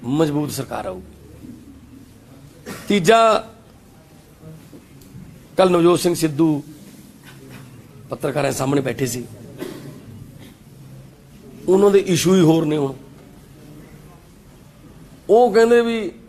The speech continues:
ਫੋਨ ਘੱਟ ਆਏ ਨੇ, ਦੱਸੇ ਵੱਧ ਨੇ।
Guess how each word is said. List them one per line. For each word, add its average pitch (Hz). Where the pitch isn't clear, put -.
ਫੋਨ 185
ਘੱਟ -
ਆਏ 180
ਨੇ, 185
ਦੱਸੇ 160
ਵੱਧ 151
ਨੇ। 160